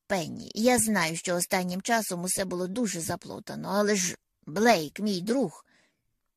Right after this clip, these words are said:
Невже ти думала, що він одразу не прийде до мене? Це таке прохання про допомогу?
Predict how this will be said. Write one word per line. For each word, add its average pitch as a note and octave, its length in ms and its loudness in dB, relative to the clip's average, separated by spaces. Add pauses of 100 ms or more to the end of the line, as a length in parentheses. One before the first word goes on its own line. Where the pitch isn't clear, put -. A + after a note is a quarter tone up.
Невже B3 360 0
ти A#3+ 140 2
думала, G3+ 380 -2
що G#3+ 160 -6
він A3 140 0
одразу A3+ 440 0
не C#4 100 -2
прийде G#3+ 320 0
до A#3 140 2
мене? F3 320 -4 (1300)
Це G3 140 -14
таке F#3+ 240 -6
прохання G3+ 460 2
про G3 140 -2
допомогу? G3 540 -2